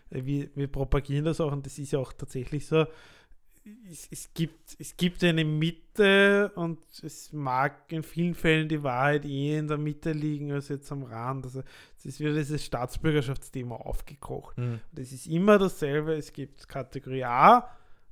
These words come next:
Speaker 1: alle Ausländer schlecht, und Kategorie B,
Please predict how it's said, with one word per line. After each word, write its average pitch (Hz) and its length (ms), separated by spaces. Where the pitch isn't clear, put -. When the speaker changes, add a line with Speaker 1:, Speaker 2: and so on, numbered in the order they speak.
Speaker 1:
alle 147 240
Ausländer 139 480
schlecht, - 560
und 156 140
Kategorie 143 580
B, 156 500